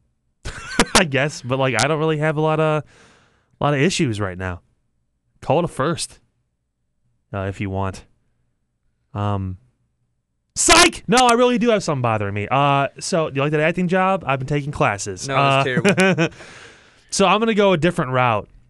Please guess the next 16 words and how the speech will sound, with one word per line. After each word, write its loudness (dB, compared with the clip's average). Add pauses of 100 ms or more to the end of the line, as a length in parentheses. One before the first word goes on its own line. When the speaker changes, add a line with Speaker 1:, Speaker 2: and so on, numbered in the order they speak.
Speaker 1:
um, -2
than 0
normal. 0 (380)
The, -6
normally 0
we 0
stick -4
with -6
kinda -4
mainstream -4
sports, -10 (560)
um, -4 (220)
with -2
our -2
takes. -6 (540)
Um, -6